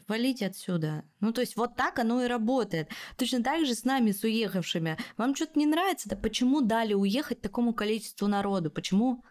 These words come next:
границы не были закрыты? Кому что-то не нравится,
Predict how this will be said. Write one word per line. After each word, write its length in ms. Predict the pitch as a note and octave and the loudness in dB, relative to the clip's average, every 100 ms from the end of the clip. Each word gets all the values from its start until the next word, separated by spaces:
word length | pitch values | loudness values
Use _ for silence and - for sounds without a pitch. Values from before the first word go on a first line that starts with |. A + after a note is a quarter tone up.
| _ | _
границы 480 | G3 G#3+ A#3+ A#3+ - | -4 0 0 0 0
не 80 | F#3+ | 0
были 180 | E3+ E3+ | 0 0
закрыты? 520 | E3+ E3+ E3 D3+ D#3 - - - | -2 -2 -2 -4 -10 -18 -18 -6
Кому 340 | A3 A#3 C4 | 0 2 2
что-то 380 | B3 - A3+ G3+ | 0 -2 0 2
не 140 | E3+ | 2
нравится, 600 | E3 F#3+ D#4 D4+ - - | 2 0 -2 -4 -6 -8